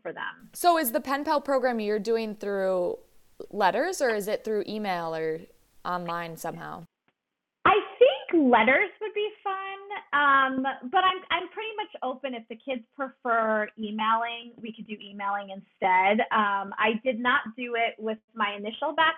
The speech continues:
Speaker 1: of Writing Camp kids. This is newer. Um, and I'm very much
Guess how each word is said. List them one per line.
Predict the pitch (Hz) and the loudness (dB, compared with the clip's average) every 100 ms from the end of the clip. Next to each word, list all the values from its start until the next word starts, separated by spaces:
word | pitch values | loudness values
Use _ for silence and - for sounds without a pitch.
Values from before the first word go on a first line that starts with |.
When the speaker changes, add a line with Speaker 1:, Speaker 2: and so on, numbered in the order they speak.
| 359 | -4
Speaker 1:
of | 320 | -2
Writing | 339 339 _ | -2 -2 _
Camp | 339 320 339 | -16 -14 -10
kids. | 302 247 254 | -10 -10 -8
This | 233 | -2
is | |
newer. | 220 214 214 254 320 339 - - - - | 2 2 6 6 6 2 -12 -20 -16 2
Um, | 254 247 240 240 226 | 6 8 6 4 -4
and | 247 | -2
I'm | 254 339 | 0 0
very | 403 466 494 480 | -4 -4 -4 -4
much | 349 | -6